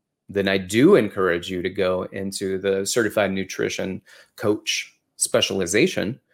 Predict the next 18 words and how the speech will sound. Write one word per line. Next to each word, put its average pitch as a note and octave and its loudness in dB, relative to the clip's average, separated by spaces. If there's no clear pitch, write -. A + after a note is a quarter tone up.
that F#2+ 0
N F#2 -4
A F#2 -2
S F2+ -4
M - -6
has F2+ -6
to - -6
offer, D#2+ -6
and F2 -4
that F#2+ -2
will A2 -2
break G2 -2
down D#2+ -2
this E2 -6
content D#2 -6
a F2 2
lot D2 0
more. - -12